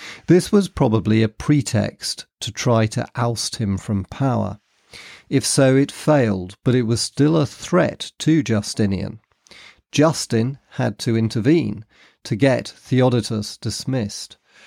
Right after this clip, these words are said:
Justinian then tried to get his own back by inventing charges of murder and sorcery against Theodotus, who employed the most brilliant lawyer of his age, a barrister by the name of Proculus,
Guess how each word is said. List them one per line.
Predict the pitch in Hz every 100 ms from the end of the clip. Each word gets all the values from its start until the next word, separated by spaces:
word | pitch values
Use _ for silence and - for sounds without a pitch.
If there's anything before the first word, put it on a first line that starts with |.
| -
Justinian | 135 117 - 143 143 120 113
then | 135 143
tried | 139 123 113
to |
get | 139 120
his | 113
own | 160 160
back | 104 92 - _ _
by | 127 123
inventing | 120 95 139 143 - 113 104
charges | - - 139 123 113 107
of | 107
murder | 101 120 165 160 120 117
and | 107
sorcery | - - 175 175 - 107 101 98
against | 101 135 127 104
Theodotus, | - 123 101 90 - - - - - - -
who |
employed | 202 180 220 220 175
the | 185
most | 202 175 -
brilliant | 151 190 208 170 131
lawyer | 131 170 190 123 104 -
of | 127 -
his | 143 120
age, | 151 151 101 101 - - - -
a |
barrister | - 160 175 165 131 - 110 101 - _
by | 156
the | 156
name | 160 127 113
of | 110 -
Proculus, | - 196 - 107 104 -